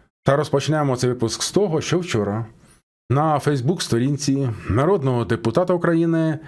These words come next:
голови підкомітету оборони Мар'яни Безуглої з'явився пост, в якому вона прямо закликала головнокомандувача З С У піти у відставку.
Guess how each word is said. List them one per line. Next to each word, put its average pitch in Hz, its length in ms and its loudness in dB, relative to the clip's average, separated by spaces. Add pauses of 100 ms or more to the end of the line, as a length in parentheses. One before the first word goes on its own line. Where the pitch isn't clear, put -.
(240)
голови 156 360 2
підкомітету 135 840 0
оборони 147 680 2
Мар'яни 127 400 2
Безуглої 156 680 0 (380)
з'явився 151 400 0
пост, - 480 -4 (840)
в - 20 2
якому 226 280 0
вона 202 200 2
прямо 170 400 2
закликала 214 720 2
головнокомандувача 147 840 2
З 107 60 0
С 120 180 0
У 175 200 2
піти 208 320 0
у 80 80 2
відставку. - 500 -4